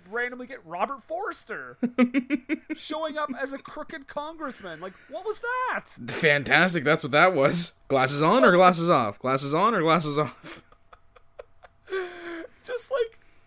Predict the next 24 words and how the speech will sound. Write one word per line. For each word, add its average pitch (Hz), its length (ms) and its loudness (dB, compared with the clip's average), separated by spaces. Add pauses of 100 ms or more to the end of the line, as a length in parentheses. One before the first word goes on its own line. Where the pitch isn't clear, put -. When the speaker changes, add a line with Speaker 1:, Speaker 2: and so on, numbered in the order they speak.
(260)
Speaker 1:
<laughs> - 40 -20
characters 330 540 -6
are 285 80 -12
introduced 247 560 -10
in 226 100 -10
the 185 120 -4
last 175 560 -2
twenty-five 165 960 -6
minutes. - 540 -10 (320)
<laughs> 247 80 -4 (1200)
But 165 200 4 (160)
we 185 80 -10
should 160 320 -12
definitely 180 320 -6
not 151 200 -8
skip 156 260 -12
over, 131 480 -10
uh, 113 420 -8 (160)
uh, 127 160 -14
Flagburner's 127 720 -8
death. - 380 -14 (840)
Speaker 2:
Right. 151 480 2 (680)
Speaker 1:
Um, 143 380 -8 (760)
okay. 139 360 -12